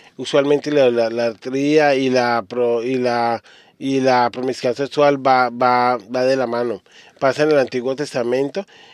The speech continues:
y pasa en la historia. Después, en el capítulo diez,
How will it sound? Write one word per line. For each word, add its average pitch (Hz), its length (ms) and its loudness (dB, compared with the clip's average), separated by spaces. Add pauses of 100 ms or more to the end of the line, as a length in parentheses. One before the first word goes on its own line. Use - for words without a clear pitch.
y 135 140 -2
pasa 139 680 2
en 131 160 0
la 123 60 2
historia. 127 580 -2 (760)
Después, 151 480 0
en 165 120 2
el 123 140 2
capítulo 143 580 0
diez, 139 440 0